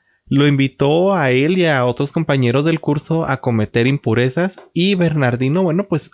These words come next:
animó a todos sus compañeros a que le lanzaran barro y basura para hacerlo salir huyendo. Bueno, aparte de estas cosas que hizo de joven, eh, el resto de su vida fue siempre un modelo de amabilidad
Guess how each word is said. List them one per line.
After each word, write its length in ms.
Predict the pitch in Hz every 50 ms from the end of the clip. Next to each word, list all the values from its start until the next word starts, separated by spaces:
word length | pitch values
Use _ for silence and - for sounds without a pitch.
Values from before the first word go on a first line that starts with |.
| _ _
animó 600 | - 120 120 120 120 117 113 117 117 120 123 131
a 120 | 135 -
todos 280 | - 131 123 127 139 135
sus 120 | - 175
compañeros 640 | 175 - 175 175 - 175 170 156 139 143 160 175 - - - - - - - - - -
a 140 | 120 123
que 100 | - 131 120
le 100 | 120 117
lanzaran 600 | 117 117 117 113 113 131 123 135 143 143 139 131
barro 380 | 131 139 147 151 175 180 185
y 80 | 170 151
basura 640 | 123 113 110 - - 139 156 180 190 208 220 - _ _ _ _ _ - - - - _
para 500 | 156 151 165 170 170 180 185 185 180 175
hacerlo 640 | 170 - - 160 156 151 147 143 147 151 156 156
salir 340 | - - 131 113 110 110 117
huyendo. 540 | 117 113 110 101 101 101 101 101 101 - _ _ _ _ _ _ - - - - - _ _ _ _ -
Bueno, 540 | 110 120 120 120 123 147 196 247 247 214 151
aparte 520 | 123 117 - - 117 117 113 - - 139
de 280 | 147 143 127 120 117 117
estas 440 | 113 - - 135 135 135 127 -
cosas 320 | - - 135 127 139 139 -
que 120 | - 131 117
hizo 360 | 113 - - 139 139 147 151
de 80 | 156
joven, 440 | 151 - 165 156 175 190 202 196 190 -
eh, 460 | 127 117 110 110 110 110 110 110 113 117
el 140 | 123 120
resto 240 | 117 117 117 - 147
de 60 | 143
su 160 | 139 - 131 117
vida 400 | 120 120 123 127 131 135 147 143
fue 400 | - - 135 127 127 131 131 131
siempre 420 | - 143 135 131 123 - 135 139
un 120 | 139 135
modelo 440 | 131 131 131 127 123 123 123 131 135
de 80 | 143 143
amabilidad 680 | 139 151 156 156 151 147 143 139 131 131 147 175 180